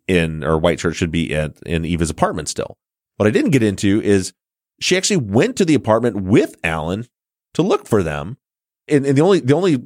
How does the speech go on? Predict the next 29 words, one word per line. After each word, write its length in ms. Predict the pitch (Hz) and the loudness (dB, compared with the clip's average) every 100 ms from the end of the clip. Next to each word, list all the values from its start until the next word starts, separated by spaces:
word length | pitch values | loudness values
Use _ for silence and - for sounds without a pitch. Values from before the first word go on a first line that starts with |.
| - | -6
issue 400 | 143 208 - 131 | 0 0 2 2
there 220 | 92 82 78 | 4 2 0
was, 380 | 76 64 101 | -2 -2 -2
is 120 | 95 - | -4 -2
she 140 | 110 | 0
said 200 | - 107 | 2 2
she 60 | 107 | 2
was 100 | 101 | 2
wearing 140 | 92 | 0
a 40 | |
white, 340 | 80 90 110 - | 2 2 2 0
she 260 | 98 90 | 0 0
was 100 | 87 | 0
wearing 140 | 90 80 | 0 0
a 60 | |
white 260 | 76 104 - | 2 0 2
shirt 240 | - 101 | 2 2
and 120 | 90 76 | 2 0
white 220 | 92 - | 0 -2
shorts, 400 | - 95 71 - | 0 2 2 -4
and 100 | 76 | -4
she 100 | 82 | -4
had 80 | - | -2
changed 380 | 101 90 82 | -2 -2 -4
to 80 | 80 | -4
a 40 | 76 | -2
black 340 | 87 85 - | 0 0 0
shirt 280 | - 80 - | -2 -2 -2
and 300 | 78 71 73 | -8 -8 -12